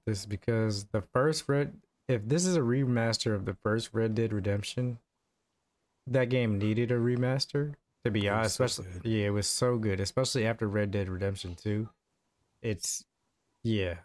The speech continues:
Speaker 1: I'm pretty excited about it, and I think this is, this kinda, uh, goes into the story where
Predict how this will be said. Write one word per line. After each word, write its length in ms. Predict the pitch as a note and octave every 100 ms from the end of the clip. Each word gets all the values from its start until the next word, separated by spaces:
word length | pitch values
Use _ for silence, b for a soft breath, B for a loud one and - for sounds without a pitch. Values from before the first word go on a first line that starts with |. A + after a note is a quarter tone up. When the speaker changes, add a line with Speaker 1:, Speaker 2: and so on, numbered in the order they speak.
| -
Speaker 1:
I'm 520 | A#2+ A#2+ B2 B2 A#2
pretty 260 | - D#3 C3+
excited 400 | - A2+ G#2 F#2
about 260 | F#2+ F#2+
it, 80 | G2
and 160 | G#2 G#2+
I 80 |
think 320 | G#2+ C3 A2+ -
this 200 | B2 -
is, 280 | A#2+ G#2 - _ _ _ _ _ _ - _ _ _ _ _ _ _ _ _
this 160 | C#3 C3+
kinda, 460 | D3+ D#3 E3 C#3 G#2+ -
uh, 300 | D#3 C#3 B2
goes 380 | G#2+ A#2+ C3 B2
into 300 | A#2+ - C3
the 540 | A2+ G#2+ G2+ G2 G2 _ -
story 560 | - - B2 B2 B2
where 640 | A2 A2+ A2 G#2+ G#2 G2 -